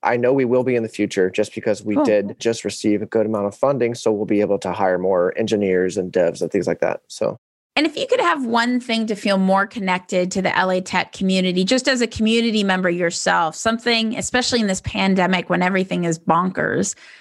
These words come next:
Speaker 2: for you, other than being in person, <laughs> missing to feel connection to others in the L A Tech community?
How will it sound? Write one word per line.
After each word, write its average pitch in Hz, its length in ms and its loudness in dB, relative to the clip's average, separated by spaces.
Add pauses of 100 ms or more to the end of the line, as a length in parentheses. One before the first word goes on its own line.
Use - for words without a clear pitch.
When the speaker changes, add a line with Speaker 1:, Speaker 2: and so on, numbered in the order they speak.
(200)
Speaker 2:
for - 220 -2
you, 220 640 2
other 240 300 2
than 202 440 -2
being 208 260 2
in 185 140 2
person, 214 800 0 (240)
<laughs> 349 220 -10
missing 220 1040 2
to 208 160 0
feel 208 320 0
connection 185 640 -2
to 190 160 0
others 185 260 0
in 180 80 -2
the 175 80 2
L 175 140 2
A 175 100 0
Tech 180 220 -4
community? 180 760 2